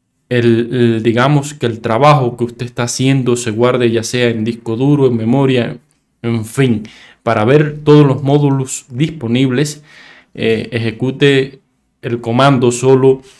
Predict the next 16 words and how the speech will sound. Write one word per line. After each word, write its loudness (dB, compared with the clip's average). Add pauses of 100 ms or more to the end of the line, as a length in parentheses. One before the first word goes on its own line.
(220)
usando -2
la 2
opción -4 (180)
guion, 0
guion, 2
list, 0 (240)
guion, 0
modes. 0 (1800)
Y 0
ta-, -2
por 4
último 4
queremos 0
ver 0
la -2
opción -2